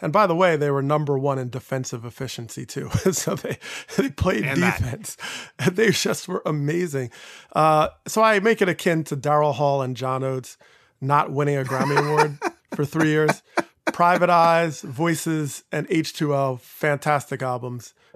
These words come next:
Speaker 1: got snubbed. So yeah, I just, <laughs> you know, they, you know, they,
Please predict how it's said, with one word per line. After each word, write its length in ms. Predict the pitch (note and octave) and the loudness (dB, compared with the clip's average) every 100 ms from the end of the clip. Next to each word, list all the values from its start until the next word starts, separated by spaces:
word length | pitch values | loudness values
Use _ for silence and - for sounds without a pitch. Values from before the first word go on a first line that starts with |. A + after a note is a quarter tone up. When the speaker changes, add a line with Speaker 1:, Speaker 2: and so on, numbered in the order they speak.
| - | -8
Speaker 1:
got 200 | C3+ - | -8 -6
snubbed. 480 | - C3 B2+ A#2 - _ - - _ | -6 -6 -6 -10 -18 _ -20 -20 _
So 480 | - D#3+ D3+ D3+ - | -2 2 2 2 0
yeah, 260 | F3+ E3 - | -2 2 2
I 80 | E3+ | 2
just, 440 | E3+ E3 - - G4 - | 0 -2 -6 -4 -4 -2
<laughs> 160 | - - | -4 -4
you 80 | |
know, 160 | - - - F4 - _ _ _ _ - | -4 -6 -8 -12 -12 _ _ _ _ -10
they, 320 | D#3 D#3+ - E3+ | -6 -4 -4 -4
you 80 | |
know, 140 | C3+ B2+ | -4 -2
they, 280 | D3 D3 | 0 0